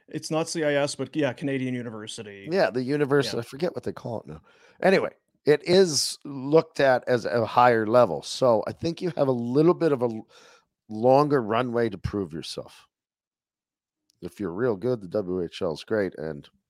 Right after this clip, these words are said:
Speaker 2: let's go Blades. Blades are rolling.
Speaker 1: Mm-hmm. There, there's, I, there's benefits to both. I, and there's the other part. If,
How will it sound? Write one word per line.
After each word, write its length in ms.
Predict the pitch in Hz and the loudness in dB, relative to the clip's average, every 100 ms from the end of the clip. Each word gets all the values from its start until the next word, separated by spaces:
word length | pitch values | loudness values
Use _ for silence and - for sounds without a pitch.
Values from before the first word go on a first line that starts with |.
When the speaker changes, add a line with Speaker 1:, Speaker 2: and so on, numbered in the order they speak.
| _ _ _ | _ _ _
Speaker 2:
let's 120 | - | -20
go 140 | - 85 | -10 -8
Blades. 480 | 76 78 73 - - _ | -4 -6 -6 -14 -18 _
Blades 260 | 95 92 80 | -4 -4 -4
are 100 | 65 | -12
rolling. 420 | 65 85 82 60 _ _ _ _ - | -6 -2 -2 -4 _ _ _ _ -16
Speaker 1:
Mm-hmm. 240 | 120 98 98 _ _ _ _ _ _ _ _ _ _ _ _ - - - - _ _ _ _ _ - - - 165 | -12 -12 -14 _ _ _ _ _ _ _ _ _ _ _ _ -20 -20 -20 -20 _ _ _ _ _ -20 -20 -16 -6
There, 200 | 170 160 | -4 -2
there's, 240 | 170 160 | -4 -2
I, 140 | 165 160 - | -2 -2 -6
there's 360 | 147 131 - - | -10 -8 -8 -6
benefits 460 | 143 160 147 127 - | -4 -4 -4 -8 -10
to 80 | |
both. 260 | 123 135 113 | -6 -4 -2
I, 140 | 139 139 110 | -4 -6 0
and 160 | 151 | 0
there's 160 | 156 139 | 0 0
the 140 | 160 | 2
other 180 | 240 190 | 4 4
part. 460 | - 101 113 131 - | 0 -8 -10 -10 -10
If, 540 | 123 - - - - | -10 -12 -18 -20 -20